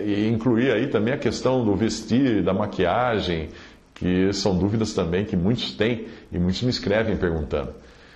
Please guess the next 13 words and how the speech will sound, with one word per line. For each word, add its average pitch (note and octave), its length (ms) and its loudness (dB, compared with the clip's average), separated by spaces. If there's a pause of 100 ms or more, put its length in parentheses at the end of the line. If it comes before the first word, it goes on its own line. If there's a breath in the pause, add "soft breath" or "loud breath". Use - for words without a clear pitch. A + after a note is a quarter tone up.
(240 loud breath)
Existe A#3+ 340 0
sempre C#4+ 300 0
o F#2+ 80 2
risco G#2 500 0
de D#2 120 -2
nós C3+ 240 0
aceitarmos F2 680 0
alguma E2+ 320 0
coisa C#2 600 -2 (400 loud breath)
apenas F#3+ 380 0
como E3 180 0
tradição C#3+ 560 0
humana, G2+ 560 0